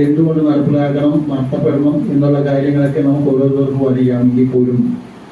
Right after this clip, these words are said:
പട്ടികജാതി, പട്ടികവർഗ, ദളിത് വിഭാഗങ്ങളുടെ ഉന്നമനത്തിനും അവരുടെ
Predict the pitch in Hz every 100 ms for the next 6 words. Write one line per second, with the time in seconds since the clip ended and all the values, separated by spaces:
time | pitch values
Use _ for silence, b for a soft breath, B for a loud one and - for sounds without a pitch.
0 | - - 127 147 147 143 143 - 135 143
1 | 135 131 135 131 135 143 120 135 135 135
2 | 135 127 117 107 - - - - - -
3 | - - - - 123 127 139 139 143 131
4 | 135 127 247 - - - - - - -
5 | 131 127 127